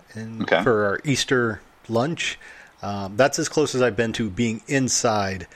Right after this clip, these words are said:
Speaker 1: the Beverly Center and, and watching the film. I was kind of, um, you know, I didn't realize that the movie wasn't shot at the Beverly Center, that they had made a whole mall in Connecticut,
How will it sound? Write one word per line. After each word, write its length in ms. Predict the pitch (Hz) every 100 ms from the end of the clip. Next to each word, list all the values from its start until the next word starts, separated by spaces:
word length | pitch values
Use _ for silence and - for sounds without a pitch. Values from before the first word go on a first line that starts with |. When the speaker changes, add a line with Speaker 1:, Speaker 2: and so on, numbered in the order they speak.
| - - _ 104
Speaker 1:
the 420 | 104 98 95 101
Beverly 360 | - 139 120 107
Center 320 | - 104 98
and, 240 | 110 -
and 160 | 147 139
watching 240 | 160 151
the 100 | 120
film. 300 | - 175 131
I 140 | 107 117
was 260 | 117 104 - - - - - _
kind 200 | 147 165
of, 200 | 156 117
um, 520 | 120 104 92 90 82 _ _ _ _ _ _ _
you 80 | 160
know, 100 | 139
I 120 | 127
didn't 200 | 147 160
realize 400 | 139 147 139 110
that 260 | - 120 - _ _ _ _ _ _ _ _ _ -
the 220 | 170 147
movie 260 | 135 135 120
wasn't 380 | 110 156 143 120
shot 340 | 147 117 -
at 180 | - 117
the 60 | 107
Beverly 300 | 104 95 98
Center, 240 | 104 92
that 140 | 90 -
they 80 |
had 120 | 98 104
made 300 | 117 110 104
a 160 | 101 101
whole 360 | 107 117 98 104
mall 340 | 110 104 95 -
in 340 | 101 95 95 -
Connecticut, 420 | 120 131 107